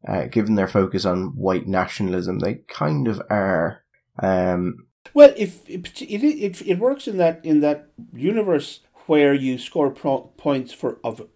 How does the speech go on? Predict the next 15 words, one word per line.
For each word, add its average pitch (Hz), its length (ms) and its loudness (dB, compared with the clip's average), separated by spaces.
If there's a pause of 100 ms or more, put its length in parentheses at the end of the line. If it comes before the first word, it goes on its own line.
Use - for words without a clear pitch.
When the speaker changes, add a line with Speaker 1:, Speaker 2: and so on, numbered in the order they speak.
Speaker 2:
of, 117 180 -8 (140)
of 127 160 -4
oppression, - 600 -4 (180)
and 143 340 2
in 160 180 -2
that 170 140 0
identitarian, 131 920 -2
well, 214 260 -2 (360)
in 127 260 -6
identitarian 127 920 -2
in 110 80 -8
the 101 60 -6
sense 107 280 -8
of 95 320 -8
intersectionality, 117 1040 -8